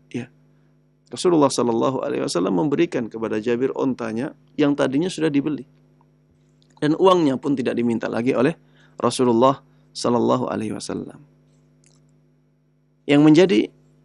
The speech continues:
inti permasalahan di sini adalah bahwa Jabir ketika itu memberikan syarat ketika terjadi jual, akad jual beli. Ya,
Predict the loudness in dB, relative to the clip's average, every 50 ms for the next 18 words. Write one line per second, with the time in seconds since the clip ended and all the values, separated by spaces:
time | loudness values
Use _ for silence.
0 | _ _ _ _ _ _ _ _ _ _ _ _ _ 2 2 2 4 2 0 0
1 | 0 0 0 0 -2 -4 -2 -2 -2 -2 -4 -6 -4 -2 -2 -2 -2 -4 -4 -4
2 | -4 -4 -4 -4 -4 -2 -2 -2 -2 0 2 2 2 2 0 -2 -2 -4 -6 -6
3 | -6 -6 -4 -4 -4 -6 -4 -4 -6 -6 -6 -4 -2 0 0 2 0 0 0 -2
4 | -2 -2 -2 -4 -4 -4 -4 -8 -10 _ _ _ _ _ _ _ _ _ _ _
5 | _ _ _ _ _ _ _ _ _ _ _ _ -10 -6 -4 -2 -4 -2 -4 -4
6 | -2 -2 0 0 0 2 2 4 4 4 2 0 -2 _ -4 -4 -2 -2 -4 -4
7 | -2 0 0 0 0 -2 -4 -6 -6 -8 -14 _ _ _ _ _ _ _ _ _
8 | _ _ _ _ _ _ _ _ _ _ _ _ _ _ _ -8 -6 -6 -6